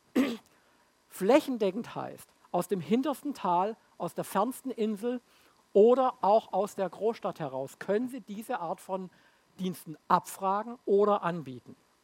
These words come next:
Das funktioniert dadurch, dass Sie in so einem Glasfasernetz optische Verbindungen durchschalten können und nicht darauf angewiesen sind,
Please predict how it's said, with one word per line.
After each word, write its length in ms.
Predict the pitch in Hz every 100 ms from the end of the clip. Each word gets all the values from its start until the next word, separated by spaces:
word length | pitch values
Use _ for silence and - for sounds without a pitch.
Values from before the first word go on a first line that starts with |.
| _ _ _ _ _ _ _ _ -
Das 160 | 156
funktioniert 580 | - 247 - 254 262 233
dadurch, 640 | 165 160 175 226 - - -
dass 220 | 160 -
Sie 340 | 208 240 262 -
in 160 | 202
so 80 | 220
einem 200 | 233 226
Glasfasernetz 920 | 190 165 - 175 170 180 180 - - _ _ _ _ -
optische 480 | 196 - 208 - 202
Verbindungen 760 | 175 139 170 190 180 180 180 - _ _ _ _ _ _ _ _
durchschalten 720 | 208 233 - - 156 143 131
können 320 | - 123 107 _ _ _ _ _ _ _ -
und 160 | 170
nicht 240 | 196 311 -
darauf 380 | 185 175 - 165
angewiesen 600 | 170 170 165 180 185 226
sind, 300 | 247 277